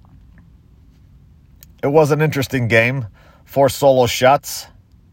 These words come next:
That's all the Yankees got until Trevino drove in the walk-off hit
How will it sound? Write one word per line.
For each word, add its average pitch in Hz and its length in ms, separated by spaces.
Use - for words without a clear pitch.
That's - 140
all 113 120
the 113 120
Yankees 117 400
got 110 320
until 110 580
Trevino 113 640
drove 110 280
in 110 260
the 85 100
walk-off 104 520
hit 104 300